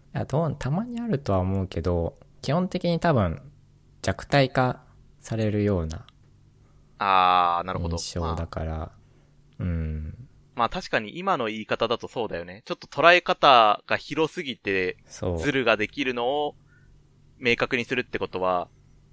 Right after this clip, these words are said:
Speaker 2: 見方によっては選択肢を減らすみたいな感じだから。
Speaker 1: うん。そう。できなくなることの方が多分多かったとは思うから。
Speaker 2: なるほどな。それだったらちょっと、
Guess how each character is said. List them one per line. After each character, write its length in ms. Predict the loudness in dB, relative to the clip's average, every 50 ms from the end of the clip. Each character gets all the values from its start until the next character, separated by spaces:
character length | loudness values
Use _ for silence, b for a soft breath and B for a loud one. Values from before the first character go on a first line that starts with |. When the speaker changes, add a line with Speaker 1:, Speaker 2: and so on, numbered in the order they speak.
| _ _ -20 -14
Speaker 2:
見 80 | -4 -2
方 220 | 0 2 4 4
に 80 | 2 2
よ 60 | 0
っ 20 |
て 100 | 0 -2
は 60 | -2
選 180 | -2 -4 -4 -2
択 180 | -2 -2 -4 -2
肢 120 | -2 -2
を 40 | -2
減 140 | 2 2 4
ら 120 | 4 4
す 500 | 2 -2 -10 -10 -10 -8 -8 -8 -8 -8
み 80 | -10 -4
た 140 | -2 0 0
い 20 |
な 80 | 0 0
感 160 | -2 -6 -8
じ 80 | -8 -8
だ 80 | -8
か 120 | -6 -4 -4
ら。 60 | -2
Speaker 1:
う 40 | -2
ん。 20 |
そ 60 | -2
う。 0 |
で 0 |
き 20 | -2
な 60 | -2
く 80 | -2
な 120 | -2 -2 -2
る 120 | -4 -6
こ 100 | -8 -10
と 160 | -8 -6 -6
の 80 | -4 -4
方 200 | -4 -4 -4 -2
が 120 | -2 -4
多 160 | -4 -4 -4 -2
分 320 | -2 -2 -2 -2 -2 -4
多 60 | -4
か 160 | -6 -6 -8
っ 40 | -8 -8 -10 -14 _
た 100 | -10 -10
と 220 | -10 -10 -10 -8 -6
は 60 | -6
思 300 | -4 -4 -4 -4 -4 -6
う 60 | -8
か 160 | -10 -10 -8
ら。 220 | -8 -6 -8 -8 -10 -16 -20 -20 _ _ _ _ _ _ _ _ _ _ _ _ _ -14
Speaker 2:
な 80 | -12
る 60 | -12 -12
ほ 140 | -12 -12
ど 120 | -12 -12 -14
な。 380 | -14 -16 -16 -18 -20 -20 -20 -20
そ 140 | -18 -14 -12
れ 80 | -10 -8
だ 80 | -8 -10
っ 60 | -8 _
た 100 | -6 -6
ら 80 | -6 -6
ち 100 | -10 -14
ょ 20 |
っ 40 | -16 _
と、 200 | -12 -10 -10 -12